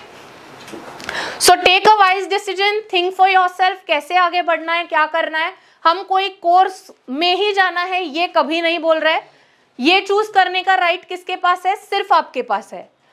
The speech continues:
But टारगेट अगर खुद के लिए सेट करना है तो आपको जो नहीं अचीव कर,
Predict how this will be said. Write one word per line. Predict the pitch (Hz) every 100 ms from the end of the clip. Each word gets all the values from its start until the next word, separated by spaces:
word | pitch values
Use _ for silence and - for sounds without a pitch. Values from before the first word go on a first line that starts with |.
| _ _ -
But | 349
टारगेट | - 294 302 320 381
अगर | 381 392 403
खुद | 392 -
के | 370
लिए | 370
सेट | 392 349 349
करना | 349 339 339
है | 359 381
तो | 415
आपको | 403 - 320 330 - 440
जो | 392
नहीं | 427 330 302 392
अचीव | 453 392 415 427 415
कर, | 392